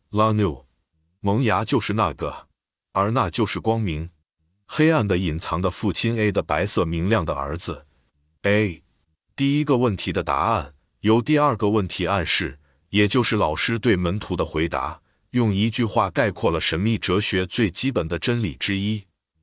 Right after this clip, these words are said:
他指出存在着我们的身体感官无法感知的事物，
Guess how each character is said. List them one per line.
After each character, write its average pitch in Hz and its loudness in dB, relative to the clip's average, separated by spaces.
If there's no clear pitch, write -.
他 - 0
指 107 -2
出 123 0
存 95 -2
在 104 4
着 90 2
我 78 0
们 87 -2
的 92 0
身 127 0
体 104 -4
感 76 -4
官 95 0
无 104 2
法 104 0
感 80 -2
知 117 -4
的 101 0
事 85 -2
物， 71 -6